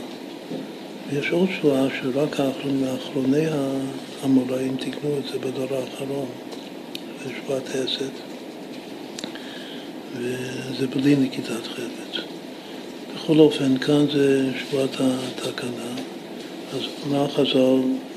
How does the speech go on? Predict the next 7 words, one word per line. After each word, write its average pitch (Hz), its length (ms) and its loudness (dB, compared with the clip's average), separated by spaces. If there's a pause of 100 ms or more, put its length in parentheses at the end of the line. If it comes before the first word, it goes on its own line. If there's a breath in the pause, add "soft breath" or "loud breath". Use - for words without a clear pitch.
(160)
ראו 131 380 2 (380)
לתקן? 127 600 -4
למה 131 200 2 (160)
תיקנו 135 580 -2
להישבע 131 420 0
על 131 60 0 (140)
שלושה - 220 -4